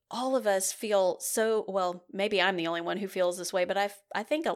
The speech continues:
lot of people probably feel that this is just so urgent when they hear something like this being said, at least when I hear something like this being said that's false,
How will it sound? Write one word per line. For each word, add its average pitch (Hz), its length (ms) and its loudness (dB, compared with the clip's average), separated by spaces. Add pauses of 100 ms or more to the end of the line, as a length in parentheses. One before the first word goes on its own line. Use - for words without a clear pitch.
lot 180 200 2
of 185 80 -2
people 175 260 -6
probably 180 420 -4
feel 175 300 -4
that 185 180 -8
this 190 200 -6
is 170 140 -8
just 202 420 -4
so 180 420 0 (600)
urgent 196 520 4
when 190 200 2
they 190 140 -2
hear 254 380 -4
something 240 480 -4
like 185 360 -4
this 180 200 2
being 160 380 -8
said, 170 580 -2 (360)
at - 80 -6
least 208 180 -2
when 175 140 -2
I 214 100 0
hear 214 220 -2
something 170 340 -6
like 170 220 -6
this 175 180 -6
being 175 320 -8
said 147 460 -4 (420)
that's - 260 0
false, - 520 -2